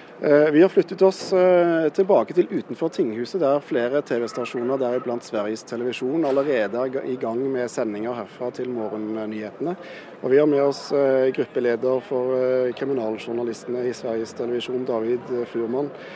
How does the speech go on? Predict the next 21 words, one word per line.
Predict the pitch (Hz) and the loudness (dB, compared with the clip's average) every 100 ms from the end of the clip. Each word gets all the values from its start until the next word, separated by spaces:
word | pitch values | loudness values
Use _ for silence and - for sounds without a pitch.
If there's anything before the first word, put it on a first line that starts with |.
| - - | -16 -2
Dere | 139 151 | 4 4
har, | 185 175 170 180 | 4 4 6 6
eh, | 175 175 170 | 6 6 4
ganske | 165 - 196 | 2 4 4
mange | 147 120 | 6 2
personer | 175 - 127 131 147 | 0 0 0 0 2
i | |
Oslo | 143 - 127 127 139 135 135 | 2 -2 -2 2 2 2 0
i | 147 | -2
dag. | 143 139 156 170 | 0 0 0 -2
Eh, | 175 180 175 - - | -6 -4 -4 -4 0
hvor | 165 208 | 2 4
omfattende | 143 113 143 120 165 151 | 4 2 -2 0 0 0
blir | 139 143 | 0 0
S | 131 - | -2 -4
V | 123 | -6
T's | 113 117 - | -4 -8 -4
dekning | 123 - 110 110 | -6 -6 -8 -6
av | 104 | -6
denne | 107 104 | -8 -10
saken? | 107 90 | -10 -12